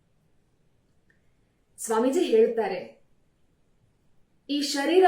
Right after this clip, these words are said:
ಅನ್ನುವಂತಹದ್ದು ದೇವರು ನಮಗೆ ಕೊಟ್ಟಂತಹ ಅಪರೂಪವಾದಂತಹ ಆಸ್ತಿ. ನಾವು ಪ್ರಾಮಾಣಿಕವಾಗಿ ನಮಗೆ ಏನನ್ನ ಕೊಟ್ಟಿದ್ದಾನೆ ದೇವರು, ಅದನ್ನ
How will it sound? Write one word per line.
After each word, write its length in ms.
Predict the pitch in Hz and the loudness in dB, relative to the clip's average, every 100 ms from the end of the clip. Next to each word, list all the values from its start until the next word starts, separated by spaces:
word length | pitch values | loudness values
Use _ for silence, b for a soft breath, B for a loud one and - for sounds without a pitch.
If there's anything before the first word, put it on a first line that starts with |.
| 339 | 4
ಅನ್ನುವಂತಹದ್ದು 840 | 285 302 269 254 247 254 247 220 180 - - _ _ _ - | -2 -2 -2 -2 -4 -6 2 2 2 -6 -14 _ _ _ -10
ದೇವರು 480 | 214 254 269 311 320 | 6 8 8 4 2
ನಮಗೆ 300 | 262 254 269 | 0 0 -2
ಕೊಟ್ಟಂತಹ 600 | 269 226 226 233 226 262 262 180 - - | 4 4 4 0 0 -4 -6 -8 -10 -10
ಅಪರೂಪವಾದಂತಹ 1120 | 226 294 330 349 370 349 254 226 226 226 240 240 - | -6 -2 0 2 0 2 2 4 2 0 -6 -10 -10
ಆಸ್ತಿ. 320 | 214 - - - _ _ _ _ _ _ _ _ _ _ _ _ _ _ _ _ | -16 -16 -18 -20 _ _ _ _ _ _ _ _ _ _ _ _ _ _ _ _
ನಾವು 460 | 240 247 269 302 381 415 - - - | 2 6 6 6 8 6 4 -8 -4
ಪ್ರಾಮಾಣಿಕವಾಗಿ 1120 | 247 254 262 302 320 330 320 302 285 285 330 381 392 - _ _ _ _ _ - | 4 6 6 4 4 2 0 2 4 2 2 0 0 -16 _ _ _ _ _ -2
ನಮಗೆ 300 | 247 262 254 | 2 4 4
ಏನನ್ನ 340 | 262 320 370 370 - | 4 2 2 2 6
ಕೊಟ್ಟಿದ್ದಾನೆ 600 | 254 254 269 262 262 247 | 6 6 0 2 2 6
ದೇವರು, 360 | 226 226 202 208 233 | 10 10 8 2 2
ಅದನ್ನ 400 | 226 220 294 | -2 -2 -2